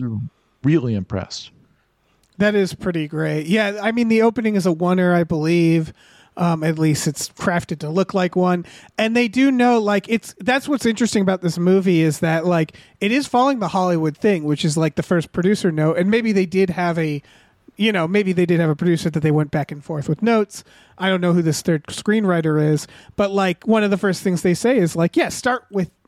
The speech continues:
Speaker 2: you gotta start in an exciting place. And so they have that scene. It Follows similarly has an opening scene just showing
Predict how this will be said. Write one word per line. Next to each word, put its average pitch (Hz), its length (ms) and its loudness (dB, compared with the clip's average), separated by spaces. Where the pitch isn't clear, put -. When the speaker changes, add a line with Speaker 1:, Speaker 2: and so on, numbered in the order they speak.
Speaker 2:
you 185 60 4
gotta 202 160 2
start 185 280 -2
in 170 120 -12
an 156 60 -10
exciting 147 440 -10
place. 156 480 -2
And 170 140 0
so 170 140 -2
they 165 140 0
have 160 180 -2
that 160 160 -4
scene. 185 180 -2
It 202 180 -4
Follows 233 300 0
similarly 185 680 0
has 165 340 -4
an 156 100 -2
opening 147 380 -2
scene 170 340 0
just 147 220 0
showing 147 520 -2